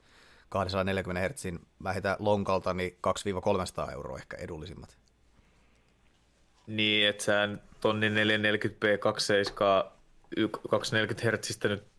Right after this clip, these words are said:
Speaker 2: a-, niin halvalla saa,
Speaker 1: Enkö
Speaker 2: mut
Speaker 1: saa
Speaker 2: varmaan
Speaker 1: niin
Speaker 2: johonkin
Speaker 1: halvalla? Enkö saa niin halvalla?
Speaker 2: No jotain satakuusivitosia tai jotain seis-, sataseiskkavitosia saa jollain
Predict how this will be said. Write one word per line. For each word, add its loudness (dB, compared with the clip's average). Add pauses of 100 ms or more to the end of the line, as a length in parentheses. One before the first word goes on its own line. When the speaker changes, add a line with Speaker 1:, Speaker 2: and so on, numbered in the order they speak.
(320)
Speaker 2:
a-, 0 (100)
niin 2
halvalla 2
saa, 2
Speaker 1:
Enkö 6
Speaker 2:
mut 2
Speaker 1:
saa 4
Speaker 2:
varmaan 4
Speaker 1:
niin 2
Speaker 2:
johonkin 4
Speaker 1:
halvalla? 0 (320)
Enkö -6
saa -6
niin -10
halvalla? -10
Speaker 2:
No 2
jotain 4
satakuusivitosia 2
tai 6
jotain 4
seis-, 0
sataseiskkavitosia 2
saa 4
jollain 6